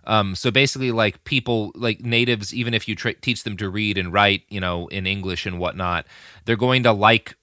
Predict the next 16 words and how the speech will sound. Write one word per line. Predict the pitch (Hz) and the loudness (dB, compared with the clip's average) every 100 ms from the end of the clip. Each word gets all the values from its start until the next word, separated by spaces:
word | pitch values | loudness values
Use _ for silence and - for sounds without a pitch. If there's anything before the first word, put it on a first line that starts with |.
| _ _ _ | _ _ _
at | 107 104 - | 2 2 2
their | 110 104 | 0 0
own | 104 101 | 0 -2
culture. | 87 104 95 98 | -4 -4 -4 -4
There's | 90 110 | -4 -2
something, | 185 175 156 | -2 0 -2
and | 139 | -2
this | 196 269 | -4 -4
is, | - - | -8 -8
this | 151 190 | -8 -8
is, | 202 190 | -6 -4
like, | 160 | -2
a, | 131 117 | -2 -2
a | 117 | -2
long-standing | 107 117 123 117 107 - - 110 107 101 | 0 0 0 -2 -10 -14 -2 2 2 0
tr-, | 90 | -6